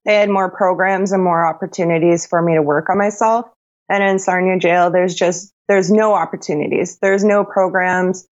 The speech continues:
It's cement. You're in this tiny cell, locked down all the time. There's usually three of you per cell.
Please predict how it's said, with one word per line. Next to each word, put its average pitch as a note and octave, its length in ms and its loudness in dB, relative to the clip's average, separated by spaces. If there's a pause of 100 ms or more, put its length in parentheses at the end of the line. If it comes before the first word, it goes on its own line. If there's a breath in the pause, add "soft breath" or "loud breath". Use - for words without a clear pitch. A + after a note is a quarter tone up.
(320 soft breath)
It's G3 220 -2
cement. G3 720 0 (240)
You're G#3 140 0
in G3+ 160 0
this F#3+ 180 -2
tiny G3+ 500 -2
cell, F#3 640 0
locked G3+ 400 0
down F3+ 520 -2
all G3+ 240 2
the G#3 80 -2
time. F3 580 -2
There's F#3+ 240 0
usually F#3+ 400 2
three A3 460 2
of F#3 100 -4
you G3 160 2
per G3 160 -2
cell. F3 540 -2